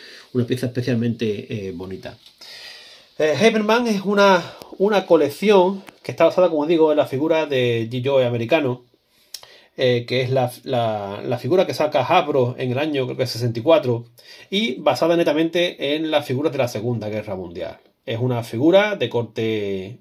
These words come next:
bélico, tiene una gran parte dedicada a la parte militar, otra parte a la, a, a la de aventura, pero probablemente la, la parte bélica, dedicada a los uniformes militares,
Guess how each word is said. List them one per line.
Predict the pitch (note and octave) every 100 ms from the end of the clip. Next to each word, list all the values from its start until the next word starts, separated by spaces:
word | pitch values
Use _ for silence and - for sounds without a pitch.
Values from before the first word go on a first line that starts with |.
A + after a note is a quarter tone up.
| _
bélico, | A#2+ D3 F3 F3+ A3+
tiene | A3 A#2
una | A2+
gran | A#2+ A#2 G2+
parte | C#3 C3+ A#2+ G#2 -
dedicada | A#2+ G#2+ C3+ B2 G2+ -
a | A#2 G#2+
la | G2+
parte | B2+ A#2+ A2+
militar, | G2+ G2+ D3+ F#3+ A3+ _ _ _ _ -
otra | D3+ D#3 C3+
parte | C#3 B2+ A#2+
a |
la, | G#2 G2 G#2+
a, | A2+ G#2 G2 F#2 F#2
a | -
la | G#2+
de | G#2
aventura, | G2 G2 E3+ G3 A3 - - - - -
pero | G#3+
probablemente | G3+ E3 E3 F#3 F3
la, | C#3 B2+ A#2 G#2+ A#2+ -
la | A2+ G#2 G#2
parte | C#3 C#3+ C#3+
bélica, | D3 E3 D3 C#3+
dedicada | - A#2 A2 B2+ C3
a |
los | B2+
uniformes | A#2+ A#2 B2+
militares, | B2 A#2+ C#3+ D3